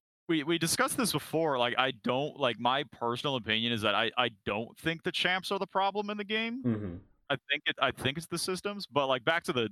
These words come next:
Speaker 1: update, they, they, they're, they're gonna, they mess things up in different ways. But
Speaker 2: Yeah. Anyhow, I
Speaker 1: back
Speaker 2: think,
Speaker 1: to the
Speaker 2: I think
Speaker 1: update.
Speaker 2: they have the ability to make it really good, but I think it's gonna start as really bad, and then
Speaker 1: No,
Speaker 2: they're
Speaker 1: it's,
Speaker 2: gonna make
Speaker 1: it's
Speaker 2: it good
Speaker 1: not, it's,
Speaker 2: eventually.
Speaker 1: it sounds bad. <laughs> Like,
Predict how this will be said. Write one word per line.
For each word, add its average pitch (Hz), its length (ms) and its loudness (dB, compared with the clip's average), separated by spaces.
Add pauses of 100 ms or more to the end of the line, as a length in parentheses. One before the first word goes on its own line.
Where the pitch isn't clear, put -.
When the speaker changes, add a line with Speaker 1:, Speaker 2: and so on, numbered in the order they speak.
Speaker 1:
update, 104 380 0 (120)
they, 156 180 2
they, 156 180 2
they're, 160 140 2
they're 180 140 2
gonna, 196 200 2 (360)
they 170 80 4
mess 233 200 2
things 196 240 2
up 185 160 2
in 147 80 -2
different 113 340 0
ways. 104 420 2
But 113 140 4
Speaker 2:
Yeah. 139 140 0 (1200)
Anyhow, 85 380 0 (140)
I 135 100 6
Speaker 1:
back 135 100 6
Speaker 2:
think, 135 180 4
Speaker 1:
to 110 40 -8
the 113 80 2
Speaker 2:
I 131 60 8
think 139 160 6
Speaker 1:
update. - 40 0
Speaker 2:
they 120 120 8
have 110 200 6
the 104 120 4
ability 101 380 4
to 95 60 2
make 95 200 0
it 95 60 0
really 95 200 0
good, 92 300 0
but 90 120 -2
I 90 80 2
think 92 200 0
it's 92 120 -4
gonna 95 160 -2
start 98 560 0
as 92 280 0
really 95 240 0
bad, 87 460 -2 (340)
and 98 120 0
then 180 60 4
Speaker 1:
No, 175 60 4
Speaker 2:
they're 170 100 4
Speaker 1:
it's, 202 140 6
Speaker 2:
gonna 190 60 4
make 185 120 4
Speaker 1:
it's 185 60 0
Speaker 2:
it - 20 -4
good 180 60 4
Speaker 1:
not, 170 160 2
it's, 185 140 2 (120)
Speaker 2:
eventually. 220 160 4
Speaker 1:
it - 100 0
sounds 185 440 2
bad. 117 360 2
<laughs> 120 40 -4
Like, 170 400 2